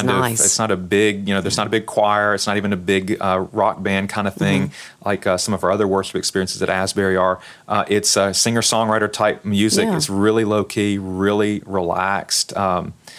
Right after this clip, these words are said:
Speaker 1: as one of the people who's been coming to that says, it's really chill.
Speaker 2: Uh-huh.
Speaker 1: And so it's a good, nice experience. Um, instead of a traditional sermon from a pulpit,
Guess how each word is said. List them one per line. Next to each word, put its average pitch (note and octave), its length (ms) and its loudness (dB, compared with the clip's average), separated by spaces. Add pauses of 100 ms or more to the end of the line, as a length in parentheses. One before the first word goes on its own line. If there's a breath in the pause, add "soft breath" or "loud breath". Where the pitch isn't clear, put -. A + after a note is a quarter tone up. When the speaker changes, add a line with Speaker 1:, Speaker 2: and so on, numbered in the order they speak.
(200 loud breath)
Speaker 1:
as F#2+ 160 0
one G#2 160 2
of F#2+ 200 -2
the F#2+ 260 2
people F#2+ 400 0
who's F#2+ 220 0
been F2+ 180 -2
coming G2 240 -2
to E2+ 60 0
that F#2 200 0
says, F2 220 -4
it's E2 160 -6
really G#2+ 220 0
chill. - 560 -6 (180 loud breath)
Speaker 2:
Uh-huh. D#3 160 0
Speaker 1:
And G2+ 140 0
so C3 80 2
it's B2 100 0
a B2 60 0
good, B2+ 260 2
nice A2+ 260 0
experience. G#2+ 840 0
Um, F#2+ 260 2
instead A2 400 2
of G2+ 100 0
a F#2 120 2
traditional G2 680 0
sermon G2 540 2
from G2 180 -2
a F#2 40 0
pulpit, G2 580 -2